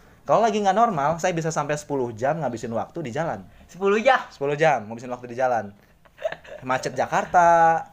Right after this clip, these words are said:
Speaker 1: kemudian dari terminal sampai ke Sukataninya lumayan.
Speaker 2: Iya.
Speaker 1: Dari Sukatani lagi saya ngecer naik ojek.
Speaker 2: <laughs> Aduh, itu
Speaker 1: Jauh.
Speaker 2: belum ada ojek online?
Speaker 1: Belum.
Speaker 2: Belum familiar sekarang?
Speaker 1: Tradisional lah.
Speaker 2: Tradisional ya?
Speaker 1: Iya. Pokoknya bisa sampai sepuluh jam kalau lagi macet dan lain-lain gitu. Saya pernah ngerasain soalnya.
Speaker 2: Waduh.
Speaker 1: Heeh.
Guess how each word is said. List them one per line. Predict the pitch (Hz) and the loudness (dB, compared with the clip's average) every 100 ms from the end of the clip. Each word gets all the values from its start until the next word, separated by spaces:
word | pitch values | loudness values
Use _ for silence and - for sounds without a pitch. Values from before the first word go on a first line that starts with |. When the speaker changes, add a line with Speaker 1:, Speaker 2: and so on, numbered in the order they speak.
| - | -20
Speaker 1:
kemudian | - 123 123 123 | -10 -6 -2 0
dari | 123 120 123 | 2 0 0
terminal | 123 123 123 120 123 | -4 -4 -6 -2 -4
sampai | 117 120 120 120 | -2 -4 -4 -4
ke | 120 117 | -2 -2
Sukataninya | 123 110 113 113 117 120 | 0 -2 0 -2 -2 -6
lumayan. | 113 113 139 208 180 151 147 143 147 | -6 -4 -4 -2 2 4 6 4 2
Speaker 2:
Iya. | 139 139 - | -4 -8 -6
Speaker 1:
Dari | - 131 135 | 0 2 2
Sukatani | 139 131 135 135 131 | 2 4 4 -2 -4
lagi | 170 | -4
saya | 196 190 | -2 -2
ngecer | 190 202 | -2 -2
naik | 180 170 | -2 -4
ojek. | 202 165 160 139 180 175 | -6 -2 -2 0 -2 0
Speaker 2:
<laughs> | - 202 | 0 0
Aduh, | 214 214 202 196 190 | 2 2 4 4 4
itu | 180 | 6
Speaker 1:
Jauh. | 196 | 4
Speaker 2:
belum | 208 208 | 6 4
ada | 196 196 - - | 4 2 -2 -12
ojek | - 180 196 | 0 0 2
online? | 233 208 170 147 139 | 2 2 0 -2 -4
Speaker 1:
Belum. | 214 208 175 156 | -2 0 2 0
Speaker 2:
Belum | 147 170 | -2 -6
familiar | - 180 175 180 175 | 2 2 6 4 4
sekarang? | 208 196 165 147 135 | 2 4 4 4 0
Speaker 1:
Tradisional | 185 185 190 202 214 | -2 0 4 4 4
lah. | 113 - - | 2 -6 -6
Speaker 2:
Tradisional | 156 156 190 175 | -4 0 2 4
ya? | 165 160 | 4 4
Speaker 1:
Iya. | 247 202 - _ - - | 2 -2 -8 _ -16 -8
Pokoknya | 185 214 240 240 - - - | -4 -4 -4 -6 -8 -14 -8
bisa | 160 196 | -6 -2
sampai | 214 208 | -2 -2
sepuluh | 208 240 233 | -4 -6 -2
jam | 165 143 131 - | 2 2 2 2
kalau | 156 | 6
lagi | 156 156 | 6 2
macet | 156 156 156 | 0 -2 0
dan | 147 147 | 0 2
lain-lain | 147 147 147 127 104 | -2 0 0 0 -6
gitu. | 107 113 104 | -8 -10 -6
Saya | 165 | -4
pernah | 208 196 | -2 -2
ngerasain | 107 131 220 | -2 -2 -2
soalnya. | 165 170 196 135 117 | 0 0 0 -2 -6
Speaker 2:
Waduh. | - - 120 117 104 | -12 -16 -12 -8 -2
Speaker 1:
Heeh. | 220 214 180 | -2 0 -2